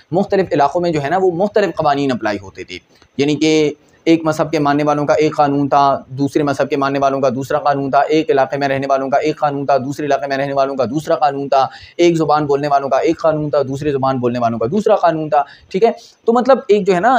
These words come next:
ये काफ़ी डाइवर्स सोसाइटी थी, और डाइवर्स सोसाइटी में ऐसे ही होता है, मतलब वहाँ लोग जो हैं वो एक बात पे बहुत मुश्किल से एग्री होते हैं। तो यही चीज़ थी सिविल प्रोसीजर लॉज के हवाले से भी, मतलब बहुत सारे कवानीन थे, बहुत सारे सिविल प्रोसीजर लॉज थे।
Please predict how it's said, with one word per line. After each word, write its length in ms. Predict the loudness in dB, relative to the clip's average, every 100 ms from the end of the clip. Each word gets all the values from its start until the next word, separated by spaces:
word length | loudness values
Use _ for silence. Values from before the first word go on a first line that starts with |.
| 0
ये 60 | 0
काफ़ी 300 | 0 0 2
डाइवर्स 380 | 4 4 2 0
सोसाइटी 400 | 0 0 0 -2
थी, 160 | 0
और 220 | 2 2
डाइवर्स 360 | 2 2 2 -2
सोसाइटी 340 | -2 -2 0
में 80 | 0
ऐसे 220 | 0 0 0
ही 60 |
होता 240 | -2 -4 -10
है, 80 | -14 _ _ -6
मतलब 300 | 0 0 -2 -2
वहाँ 640 | 0 2 4 2 0 -8 -4
लोग 300 | 4 6 6
जो 100 | 4
हैं 120 | 0 2
वो 120 | 4
एक 220 | 4 4
बात 220 | 2 2
पे 80 | 0
बहुत 280 | -2 -6 -6
मुश्किल 280 | -4 -2 2
से 120 | 2
एग्री 200 | 4 2
होते 300 | 0 -4 -10
हैं। 100 | -12 _ _ _ _ _ _ _ _ _ _ _ 0
तो 180 | 2 2
यही 260 | 2 2 2
चीज़ 300 | 0 0 -2
थी 100 | -2
सिविल 260 | 0 0
प्रोसीजर 420 | 0 -4 0 0
लॉज 240 | 2 0 0
के 100 | 0
हवाले 240 | 2 2
से 140 | 0 -4
भी, 140 | -6 -10 _ _ _ _ _ -20 _
मतलब 240 | -4 -2 0
बहुत 240 | -2 0
सारे 180 | 0 0
कवानीन 420 | 0 0 2 0
थे, 100 | 0
बहुत 240 | -2 -2 0
सारे 160 | -2
सिविल 240 | 0 -2 -2
प्रोसीजर 400 | -2 -2 0 0
लॉज 320 | 0 0
थे। 100 | -2